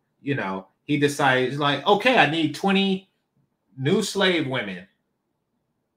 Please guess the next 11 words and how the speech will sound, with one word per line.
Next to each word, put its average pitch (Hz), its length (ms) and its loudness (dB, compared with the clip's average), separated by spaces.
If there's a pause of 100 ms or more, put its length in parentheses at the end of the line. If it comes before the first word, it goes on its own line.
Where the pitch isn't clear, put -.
(240)
from 160 280 2
your 151 200 2
soldier 147 480 0
corps, 95 440 -8
not 127 280 -4
your 208 80 0
regular 170 420 -2
corps. 127 240 -2
I 123 80 -4
need 135 340 -6
twenty, 170 580 -6